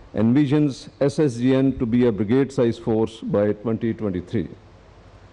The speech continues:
In the offensive missile technology, Pakistan Navy has made, made major strides with the local development of ship and submarine launched Harba anti-ship and land attack missile system.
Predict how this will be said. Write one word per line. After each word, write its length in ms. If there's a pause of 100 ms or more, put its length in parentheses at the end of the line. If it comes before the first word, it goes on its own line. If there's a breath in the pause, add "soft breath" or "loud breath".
(1040)
In 100
the 80
offensive 460
missile 380
technology, 720
Pakistan 560
Navy 340
has 220
made, 300 (280)
made 340
major 360
strides 600
with 120
the 60
local 360
development 640
of 120
ship 340 (200)
and 200
submarine 580
launched 320
Harba 560
anti-ship 640 (340 loud breath)
and 160
land 220
attack 320
missile 360
system. 520